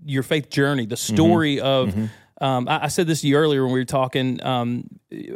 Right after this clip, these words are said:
Speaker 1: about you speaking at our wild game supper at our church. People hear stuff from the pastor all the time, the preacher guy. But to hear a guy who, who works an everyday job, which your job isn't necessarily the everyday job. You got
Speaker 2: Right.
Speaker 1: a, a cool job, but, um,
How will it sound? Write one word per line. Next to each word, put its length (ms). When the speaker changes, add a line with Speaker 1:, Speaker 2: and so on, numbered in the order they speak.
Speaker 1:
about 280
you 80
speaking 460
at 160
our 140
wild 240
game 180
supper 220
at 60
our 100
church. 480
People 220
hear 180
stuff 280
from 220
the 80
pastor 540
all 120
the 80
time, 340
the 100
preacher 400
guy. 340
But 160
to 100
hear 240
a 60
guy 300
who, 360
who 160
works 320
an 100
everyday 460
job, 500
which 140
your 100
job 320
isn't 320
necessarily 600
the 260
everyday 400
job. 300
You 80
got 180
Speaker 2:
Right. 100
Speaker 1:
a, 220
a 60
cool 200
job, 400
but, 140
um, 540